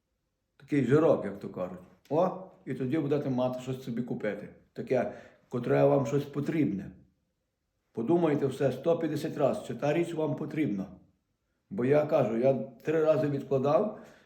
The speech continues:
на ту річ, щоб під проценти не брати. Приходив потім і думав, «Ой, який я щасливий, що я тої речі не взяв».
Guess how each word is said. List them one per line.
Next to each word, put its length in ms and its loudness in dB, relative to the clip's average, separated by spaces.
на 400 -2
ту 160 0
річ, 300 -4
щоб 440 -4
під 180 -4
проценти 480 -2
не 100 -4
брати. 420 0
Приходив 540 2
потім 380 -2
і 80 -8
думав, 560 0
«Ой, 160 4
який 200 2
я 80 2
щасливий, 440 2
що 120 -2
я 60 -4
тої 220 4
речі 240 2
не 120 0
взяв». 460 -4